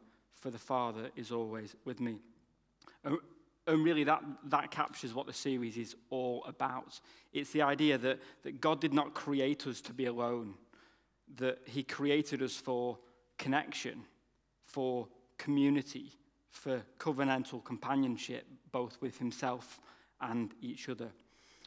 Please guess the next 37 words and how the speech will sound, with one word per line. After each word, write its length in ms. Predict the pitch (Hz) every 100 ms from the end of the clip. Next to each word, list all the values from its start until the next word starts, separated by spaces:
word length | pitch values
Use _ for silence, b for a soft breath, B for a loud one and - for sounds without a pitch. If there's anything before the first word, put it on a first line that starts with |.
| - -
And 140 | 139
that's 220 | 170 165
how 160 | 170 151
it 100 | 131
was 520 | 143 139 123 - - - _
in 120 | 139
the 80 | 127
beginning, 500 | 110 120 151 131 117 - b b _
like 200 | 143 131 - - _ 139
we 100 | 131
just 300 | 117 131 -
read, 320 | 123 135 113 - B B B B B
before 320 | 143 131 156
the 80 | 131
fall, 340 | 123 151 131 110
before 380 | 123 - 147
humanity 560 | 139 147 135 135 120 139
was 200 | 127 120
exiled 580 | 127 127 120 123 117 110
from 240 | - 123
the 60 | 110
Garden 340 | 123 117 113
of 100 | 110
Eden. 280 | 123 110 101 b b b b b _
But 160 | 156 147
we 140 | 143
all 160 | 139 139
know 240 | 135 123
that 200 | 117 135
the 60 | 143
s-, 300 | - - - 113 -
that 160 | 131 127
the 60 |
fall 280 | 131 147 123
did 160 | 117 123
happen, 380 | 123 - 120 104 _ 156
that, 140 | -